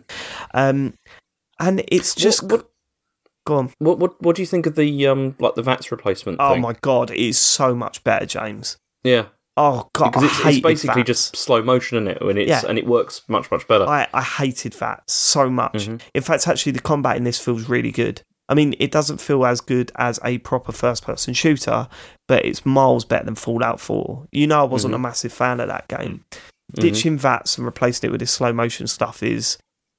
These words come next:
Speaker 1: is just w-, way better.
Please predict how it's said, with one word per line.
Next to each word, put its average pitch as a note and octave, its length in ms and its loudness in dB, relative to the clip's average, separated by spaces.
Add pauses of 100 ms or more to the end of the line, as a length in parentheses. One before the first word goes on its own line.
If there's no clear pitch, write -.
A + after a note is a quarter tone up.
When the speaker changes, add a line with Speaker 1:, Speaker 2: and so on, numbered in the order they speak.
(220)
Speaker 1:
is - 440 -2 (140)
just - 320 -2 (260)
w-, - 380 -12
way A2+ 140 0
better. - 420 -4